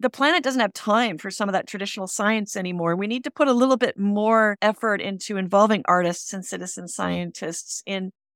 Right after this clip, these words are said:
contributing to that data stream and the idea stream that can be synthesized into solving some of the greatest planet's issues right now, like water issues and climate change. So it,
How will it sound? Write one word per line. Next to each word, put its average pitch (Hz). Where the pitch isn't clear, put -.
contributing 214
to 208
that -
data 196
stream 196
and 180
the 175
idea 226
stream 175
that 208
can 214
be 202
synthesized 202
into 185
solving 180
some 180
of 165
the 170
greatest 165
planet's 165
issues 208
right 165
now, 151
like 151
water 160
issues -
and -
climate 185
change. -
So 202
it, -